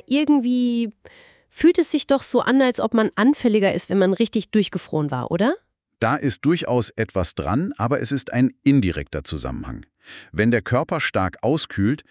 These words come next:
Speaker 2: kann das die Durchblutung der Schleimhäute, zum Beispiel in der Nase, verschlechtern. Das haben wir ja vorhin schon besprochen. Und das schwächt dann die lokale Abwehr.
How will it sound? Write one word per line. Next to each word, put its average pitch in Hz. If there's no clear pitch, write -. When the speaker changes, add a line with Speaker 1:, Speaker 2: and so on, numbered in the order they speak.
Speaker 2:
kann 104
das 120
die 101
Durchblutung 113
der 73
Schleimhäute, 120
zum 95
Beispiel 87
in 87
der 78
Nase, 101
verschlechtern. 78
Das -
haben 98
wir 95
ja 90
vorhin 110
schon 120
besprochen. 113
Und 90
das 123
schwächt 110
dann 104
die 95
lokale 95
Abwehr. -